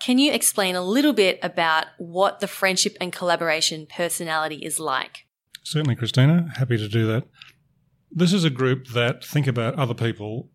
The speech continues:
Speaker 2: above and beyond themselves. So, um, these are the team players of the world. They are the people that make it a nice workplace to come to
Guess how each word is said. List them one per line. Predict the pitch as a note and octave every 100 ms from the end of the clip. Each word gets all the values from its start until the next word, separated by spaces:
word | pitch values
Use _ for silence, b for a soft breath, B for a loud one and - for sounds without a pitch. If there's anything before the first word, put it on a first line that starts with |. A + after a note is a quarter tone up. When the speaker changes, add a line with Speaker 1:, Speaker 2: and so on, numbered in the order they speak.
| _ _ -
Speaker 2:
above | D#3 A#2+ B2+ A#2+ A2
and | G#2+
beyond | G#2+ G#2+
themselves. | G2+ G#2 - G#2+ G2 G#2 - -
So, | - A#2+ A2+ A2 B B B B _ A#2+
um, | A#2 A#2+
these | C#3 D#3
are | B2+
the | B2
team | B2 B2 A#2
players | - A2+ A2 G#2
of | G2+
the | G#2
world. | G#2 G#2 G#2 - b b b _ -
They | A#2
are | A#2
the | A#2+
people | C3+ B2+ A#2+
that | B2 C#3+
make | C3 B2+
it | A#2+ - _ _ -
a | C#3
nice | C3+ C3+ -
workplace | C#3+ C#3+ C#3+ -
to | B2+
come | D#3 E3
to | F3+ G#3+